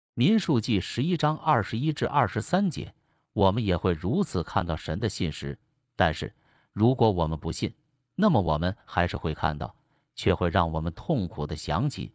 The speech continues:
自己信不过主的罪。这个问题无疑也是要试验腓力的爱心，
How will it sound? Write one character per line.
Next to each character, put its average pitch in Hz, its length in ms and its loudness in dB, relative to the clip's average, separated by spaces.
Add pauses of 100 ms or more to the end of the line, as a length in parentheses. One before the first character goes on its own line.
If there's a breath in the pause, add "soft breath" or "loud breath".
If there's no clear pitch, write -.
自 107 200 0
己 73 120 -6
信 87 300 -2
不 80 80 -6
过 78 180 0
主 64 220 -10
的 76 100 -10
罪。 - 160 -6 (640)
这 254 220 4
个 113 100 0
问 90 200 2
题 80 380 -6
无 127 220 0
疑 151 220 -2
也 87 160 0
是 110 140 -4
要 90 160 4
试 - 260 -2
验 92 180 2
腓 85 280 -4
力 196 200 0
的 78 120 -4
爱 76 180 -4
心， 147 260 -6